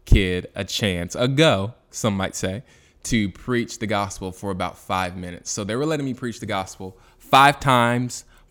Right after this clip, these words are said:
for five minutes. So in my head, I'm preaching twenty-five minutes this weekend. I really gotta prep, you know, I really gotta put my focus in. I remember that week. I remember I grabbed my Bible. I was like, "Okay, first service, you know, because they, they ain't really saved. We gonna go some Old Testament, scare 'em into salvation type thing, you know."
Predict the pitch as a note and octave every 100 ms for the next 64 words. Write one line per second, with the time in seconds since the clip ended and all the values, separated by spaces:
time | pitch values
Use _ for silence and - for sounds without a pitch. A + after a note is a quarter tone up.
0 | - G2 - A2 G2+ F#2+ F#2+ F2+ - G2
1 | F#2 F#2+ G#2+ A#2+ G2+ F2+ F2+ - - A2+
2 | G#2+ F#2 F#2+ - F#2 - F#2+ F#2 F#2 -
3 | G2 G2 F2+ F#2 G2 F#2 F2+ F2+ F2 -
4 | - F2+ - F#2 F2+ F2+ F2 F2 F2+ -
5 | - F#2 - G#2 G2 G2 F2 - - -
6 | C3 D#3 D#3+ D3+ C#3+ C3 - A2+ A#2+ A#2+
7 | A#2 F2 G2 G#2+ A2 A2+ G2+ G2+ G2+ A2
8 | G#2+ A2 G#2+ - - A#2 G#2+ G2 G2 -
9 | - A#2 A2+ - G#2 F#2 F#2 F2 G#2+ F#2
10 | F2+ F#2 - F#2 F#2+ G2+ G2 F#2+ G2+ G2+
11 | F#2+ F#2 - - G2 F2+ F#2 G2+ F2+ F2+
12 | - F#2 F#2+ F#2 - G2 - F#2 F#2+ -
13 | A2 F#2 F#2 F2+ G2 F#2+ F#2+ F#2 G2 G2+
14 | F2+ G2 F2+ G2+ G2 G2 G2 F#2+